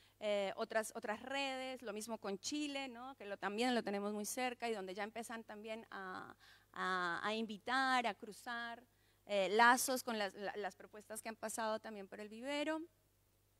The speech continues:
Eh, cosas tan... Eh, fundamentales como tener un buen dossier, una buena carpeta, un portafolio, cómo comunicar lo que hacemos.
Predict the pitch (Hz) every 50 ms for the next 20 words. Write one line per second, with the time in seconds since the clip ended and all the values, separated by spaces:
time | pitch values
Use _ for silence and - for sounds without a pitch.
0 | - - _ 226 220 214 - - 247 - 254 233 - 254 240 233 226 220 220 214
1 | 220 - - - - - - - _ _ - 214 208 202 202 196 190 190 196 196
2 | 196 196 196 196 190 190 185 185 185 185 185 - - - - 220 220 208 214 214
3 | 220 233 240 233 - 254 233 226 - 220 214 214 226 226 226 240 233 226 233 233
4 | - - 285 285 277 269 269 254 254 247 240 233 226 220 226 226 226 220 220 214
5 | - 220 208 - 226 220 - 196 214 208 - 214 - - 190 196 - - 269 269
6 | 254 247 226 214 - 220 220 214 - 226 233 226 226 202 - 220 214 214 214 220
7 | - - 196 190 - - 285 277 277 262 247 226 220 220 220 226 -